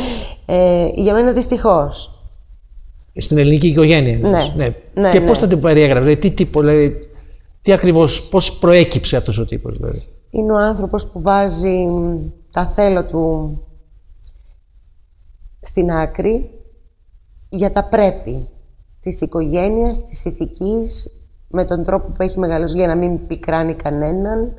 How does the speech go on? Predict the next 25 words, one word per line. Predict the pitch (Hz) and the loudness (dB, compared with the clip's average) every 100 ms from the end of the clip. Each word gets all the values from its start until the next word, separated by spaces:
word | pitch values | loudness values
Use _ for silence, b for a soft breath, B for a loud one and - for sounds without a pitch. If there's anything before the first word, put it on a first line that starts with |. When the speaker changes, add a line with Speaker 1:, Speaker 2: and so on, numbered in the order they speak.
| b b | b b
Speaker 1:
να | - | -6
μην | 170 | -4
στεναχωρήσει | 156 165 165 - 160 165 - | -4 -6 -6 -4 -2 -4 -6
κανέναν. | 147 143 139 160 202 254 269 - b b b b b b - - | -6 -4 -2 -2 -2 -2 -6 -10 b b b b b b -20 -8
Ε, | - 196 190 190 180 190 190 - _ - _ _ _ _ _ _ - | -2 0 0 -2 -2 -4 -6 -12 _ -20 _ _ _ _ _ _ -10
καταπιέζει | - - 185 - 208 214 170 190 - | -6 -4 -2 0 0 0 -2 -4 -2
πάρα | 214 202 196 | 0 0 0
πολύ, | - 165 160 151 147 139 139 - - - - - - | 0 0 0 0 -2 -4 -6 -10 -16 -20 -20 -20 -10
ε, | - 143 127 - - | -4 -2 -4 -8 -6
τα | 185 | -4
θέλω | - 185 165 | 0 0 0
της | 165 - | -2 -6
και | - | -6
τη | 151 151 | -4 -2
ζωή | 151 151 156 | 0 0 0
της. | 226 247 262 - - - - - - - - - - - - _ _ - - - _ _ - - - | -2 -2 -4 -8 -12 -20 -20 -20 -20 -20 -20 -20 -20 -20 -20 _ _ -20 -20 -20 _ _ -20 -20 -6
Και | 233 | -2
γι' | 214 | -2
αυτό | 214 220 | -2 -2
το | 214 | 2
λόγο, | 220 220 | 2 2
δυστυχώς, | 185 196 185 165 214 220 220 - - - | 2 0 -2 0 2 2 2 -2 -4 -4
<laughs> | 285 - 185 | -2 0 -2
υπάρχει, | 151 170 160 156 - 143 147 139 139 | 4 4 4 2 -2 -2 0 -2 -4
α, | - | -6